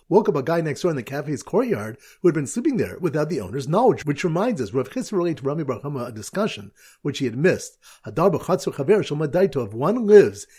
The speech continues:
in his friend's yard without his knowledge, does he have to pay him rent or not? The Gemara clarifies the case with a yard which is not for rent, but a person who usually rents. It's therefore a case of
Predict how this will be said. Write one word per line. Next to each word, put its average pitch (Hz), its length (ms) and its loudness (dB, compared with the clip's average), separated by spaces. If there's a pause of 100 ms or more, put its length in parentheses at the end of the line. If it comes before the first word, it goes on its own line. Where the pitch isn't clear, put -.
(120)
in 135 80 -10
his 123 120 -6
friend's 160 320 -2
yard 175 180 4
without 160 340 -2
his 202 180 -4
knowledge, 190 600 0 (320)
does 143 160 0
he 190 60 6
have 170 100 2
to 180 60 0
pay 123 160 -2
him 127 120 -4
rent 101 220 -8
or 135 80 -4
not? 190 380 0 (280)
The 160 60 -6
Gemara 190 200 4
clarifies 120 420 -2
the 110 100 -10
case 185 400 -2 (260)
with 127 120 -4
a 135 40 -2
yard 160 200 2
which 127 120 -6
is 123 120 -4
not 143 280 0
for 110 140 -8
rent, 180 420 0
but 147 140 0
a 123 60 -4
person 180 480 2
who 208 80 -6
usually 202 440 0
rents. 104 380 -8 (260)
It's 151 200 -6
therefore 170 340 2
a 123 60 -4
case 208 280 -2
of 123 160 -2